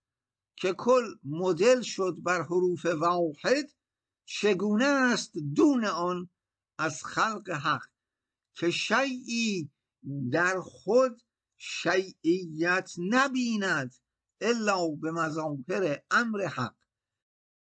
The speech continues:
نه این است که محض علم باشد این، بلکه اخذ نتیجه کند و در یوم ظهور همین مظاهر اگر مالک کل ارض باشد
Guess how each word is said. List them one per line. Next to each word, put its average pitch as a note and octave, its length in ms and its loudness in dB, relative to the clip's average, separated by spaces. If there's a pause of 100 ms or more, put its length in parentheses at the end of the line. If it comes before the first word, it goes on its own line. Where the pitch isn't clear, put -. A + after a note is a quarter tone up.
(220)
نه F#3+ 220 0
این C#4+ 260 0
است A3 460 0
که F3 120 0
محض E3 380 0 (180)
علم F#3+ 440 2
باشد A2+ 540 -6
این، C#3 380 0 (260)
بلکه G#3+ 540 -2
اخذ E3 380 -2
نتیجه F#3 760 0
کند B2+ 480 -4 (580)
و D#3+ 160 0
در F#3 260 2
یوم F3+ 520 2
ظهور F#3+ 720 0
همین C4 600 0
مظاهر F3 760 0 (760)
اگر F3+ 420 0
مالک F3 800 -2 (840)
کل F#3+ 380 6 (180)
ارض A#3+ 520 0
باشد G3+ 680 -2